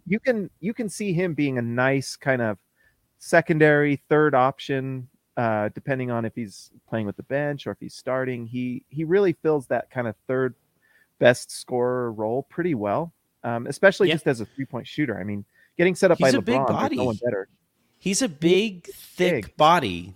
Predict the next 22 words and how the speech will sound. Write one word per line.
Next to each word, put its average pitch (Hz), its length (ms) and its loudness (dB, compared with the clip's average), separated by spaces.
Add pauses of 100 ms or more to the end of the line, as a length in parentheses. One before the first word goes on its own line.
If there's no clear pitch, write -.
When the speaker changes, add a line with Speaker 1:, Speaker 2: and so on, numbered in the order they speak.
Speaker 2:
that, 120 400 0
that, 107 440 2
uh, 98 460 2
you 139 120 2
know, 120 140 6
the 131 120 0
Lakers 151 500 0
basically, 135 720 -2 (840)
even 175 380 4
back 135 320 2
when 143 140 2
they 127 80 2
won 123 260 4
a 113 60 4
championship, 120 760 -2
they 139 140 4
really 147 320 0
struggled 135 420 0
against 104 380 -4
big 117 200 -2
wings. 113 580 -4 (480)
Um, 107 320 -2